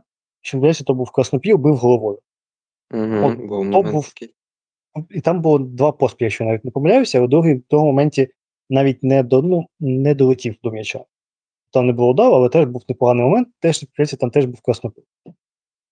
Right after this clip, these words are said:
Speaker 2: Ну, і за ним
Speaker 1: А
Speaker 2: ще
Speaker 1: так?
Speaker 2: хтось набігав, бо нічого не влучив, так було
Speaker 1: Так.
Speaker 2: таке.
Speaker 1: О, тобто, а в принципі, взагалі за весь матч, позабуваючи трохи вперед, Оболонь має один сорок вісім ікс джі, з яких нуль сорок сім —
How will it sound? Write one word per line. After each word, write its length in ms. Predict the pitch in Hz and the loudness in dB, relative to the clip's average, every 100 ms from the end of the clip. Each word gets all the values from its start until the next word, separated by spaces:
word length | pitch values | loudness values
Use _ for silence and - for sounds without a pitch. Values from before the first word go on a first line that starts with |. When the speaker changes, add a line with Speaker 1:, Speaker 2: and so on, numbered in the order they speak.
| _ - | _ -20
Speaker 2:
Ну, 400 | - 117 113 110 | -10 -6 -2 0
і 40 | |
за 200 | 110 113 | 0 0
ним 160 | 113 110 | 2 2
Speaker 1:
А 20 | |
Speaker 2:
ще 80 | 131 | 2
Speaker 1:
так? 80 | 185 | 0
Speaker 2:
хтось 180 | 214 - | -2 -6
набігав, 480 | 104 107 120 113 - | -8 -2 0 0 0
бо 80 | 104 | -4
нічого 300 | 101 - 101 | -4 -6 -6
не 40 | |
влучив, 320 | 101 101 - 104 | -4 -6 -10 -14
так 160 | 101 - - | -16 -12 -8
було 180 | 107 | -4
Speaker 1:
Так. 160 | 104 117 | 0 0
Speaker 2:
таке. 120 | - _ _ _ _ _ | -2 _ _ _ _ _
Speaker 1:
О, 280 | 131 123 123 | 0 0 0
тобто, 460 | 131 127 - 131 120 _ _ _ _ _ | -2 -2 0 2 0 _ _ _ _ _
а 60 | 127 | -6
в 60 | |
принципі, 280 | - 196 151 | -2 -2 -2
взагалі 240 | 123 202 | 0 2
за 100 | 285 | 2
весь 200 | 139 131 | 2 0
матч, 180 | 123 110 | -2 -4
позабуваючи 520 | - 123 120 127 113 | -4 -4 0 0 0
трохи 200 | - 117 | -2 -2
вперед, 320 | 123 135 202 277 _ _ _ _ - | -2 0 0 -2 _ _ _ _ -10
Оболонь 460 | 127 135 190 269 180 | 0 2 2 2 0
має 360 | 131 202 147 - | 0 0 -2 -2
один 340 | 131 120 208 | -4 0 0
сорок 320 | 247 131 123 143 | 0 0 0 -2
вісім 320 | 160 143 131 | -4 -2 -4
ікс 80 | 113 | -6
джі, 160 | 120 110 _ _ _ _ | -12 -14 _ _ _ _
з 120 | 131 123 | -4 -2
яких 440 | 127 185 170 - _ - | -2 -4 -6 -8 _ 0
нуль 180 | 147 147 | 2 2
сорок 340 | - 123 - | 2 -2 -2
сім — 320 | - 214 294 | -2 0 0